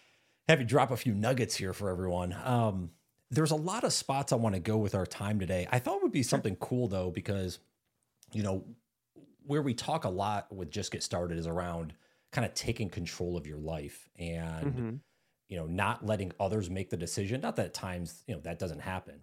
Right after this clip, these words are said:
Speaker 1: but really trying
Speaker 2: Yeah.
Speaker 1: to take control and make decisions. And you said something, I thought this would be a cool spot. I don't know if you remember saying this, but this is back all the way your Wheat Bread magazine days. Do you remember
Speaker 2: Oh
Speaker 1: those
Speaker 2: my
Speaker 1: days?
Speaker 2: God, you really did the dive. I love it.
Speaker 1: So you said something, I, I just wanna take one small piece of it, 'cause I thought this was really interesting about getting started. You said,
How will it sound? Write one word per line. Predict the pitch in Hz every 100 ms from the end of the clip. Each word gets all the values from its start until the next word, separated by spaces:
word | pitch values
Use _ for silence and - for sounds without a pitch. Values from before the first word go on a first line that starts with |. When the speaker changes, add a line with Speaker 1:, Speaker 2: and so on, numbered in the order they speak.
| _
Speaker 1:
but | 101 92
really | 101 131
trying | 120 - 92
Speaker 2:
Yeah. |
Speaker 1:
to | -
take | 101
control | 87 - 92
and |
make | 87 87
decisions. | 90 - 87 85
And | -
you | 143
said | - 330 180
something, | 143 123 113 98 95 - - - _ _ -
I |
thought | 123 202
this | 285
would | 143
be | 117
a |
cool | 90 - 117
spot. | 104 - 92 92
I | 143
don't | 185
know |
if | 156
you | 117
remember | 110 113
saying | 98 - 107 101
this, | 87 -
but | 95
this | 127
is | 147
back | 101 107 101 107
all | 104
the | 104
way | 101
your | 95 87 80
Wheat | 78 107 113
Bread | 98 90 82
magazine | 87 92 92 82 92 95
days. | 101 110 127
Do | 123
you |
remember | 120 123
Speaker 2:
Oh | 302
Speaker 1:
those |
Speaker 2:
my | 151
Speaker 1:
days? | 131 143
Speaker 2:
God, | 175 226 135 -
you | 135 190
really | 233 160
did | 131 147
the |
dive. | 120 135 165 147 113
I | 113
love | 117 127 160
it. | - _ _ -
Speaker 1:
So | -
you | 143 139
said | - 262
something, | - 185 160 131
I, | 120 123
I |
just | 139 202
wanna | 170 117
take | - - 135 -
one | 98 127
small | 127 - 117
piece | - 123 123
of | 95
it, | 92
'cause | 117
I |
thought | 127 165
this | 160
was | 110
really | 85 107 117 98
interesting | 101 98 101
about | 90 82 82 80
getting | 107 98 82
started. | - 92 87 78
You | 90
said, | 107 95